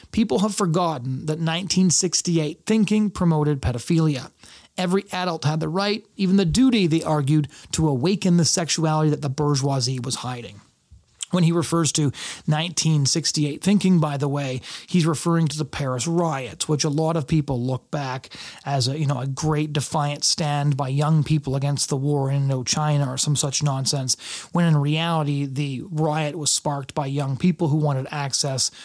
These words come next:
to the female dorms, and the slogan of these riots was, "It is forbidden to forbid."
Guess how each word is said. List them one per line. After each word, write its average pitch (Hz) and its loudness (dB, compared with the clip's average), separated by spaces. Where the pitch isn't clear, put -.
to - -6
the 170 2
female 151 4
dorms, 147 2
and 143 2
the 139 0
slogan 190 2
of 147 2
these 135 0
riots 123 -4
was, 143 0
"It 170 0
is 175 4
forbidden 165 2
to 135 -4
forbid." 113 -6